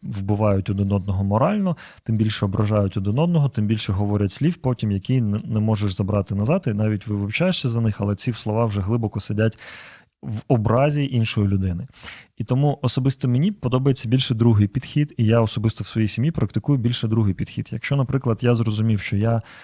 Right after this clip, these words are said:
з зеленого стану, коли в мене все добре, я щасливий, натхнений, скотився в жовтий стан, коли я роздратований, коли в мене вже є якісь моменти, коли в мене підкипає кришечка оця мого чайничка, але вона ще тримається,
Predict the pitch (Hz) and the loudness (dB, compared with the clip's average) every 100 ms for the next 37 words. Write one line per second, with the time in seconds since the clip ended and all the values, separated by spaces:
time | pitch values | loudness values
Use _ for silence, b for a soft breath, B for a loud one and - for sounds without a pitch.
0 | B B 120 104 104 95 104 120 113 104 | B B -4 0 0 0 2 2 4 2
1 | 101 - 107 101 - 107 104 104 98 - | 0 0 0 0 0 0 2 0 -2 -4
2 | 104 107 98 98 98 - - 110 98 95 | -2 0 0 0 -2 -4 -2 0 2 0
3 | 98 - 101 92 90 - - 107 113 - | -2 -4 -4 -2 -6 -6 -6 -2 -2 -2
4 | 101 98 113 - 101 - 104 98 98 101 | -4 0 0 0 -6 -2 -4 -4 -4 -2
5 | 98 101 95 107 113 104 95 95 90 B | 0 -2 -2 -2 2 2 2 -2 -6 B
6 | B - 107 104 107 104 98 98 98 101 | B -4 -2 0 0 0 0 -2 -2 -2
7 | 98 - - 104 104 104 92 - 101 101 | -2 -6 -4 0 2 2 0 -2 0 0
8 | 101 95 101 - - 104 98 92 92 - | -2 -2 -6 -8 -4 0 0 -2 -4 -4
9 | 107 - - - 98 92 B B B 123 | -4 -4 -10 -6 -6 -6 B B B -6
10 | - 101 98 95 113 104 101 - 98 95 | -2 0 0 -4 -2 -2 -2 -2 -2 -2
11 | 92 - 95 95 95 98 98 - 104 127 | -6 -6 -4 -2 -2 0 -2 -4 -4 -2
12 | 185 240 - | 0 -2 -2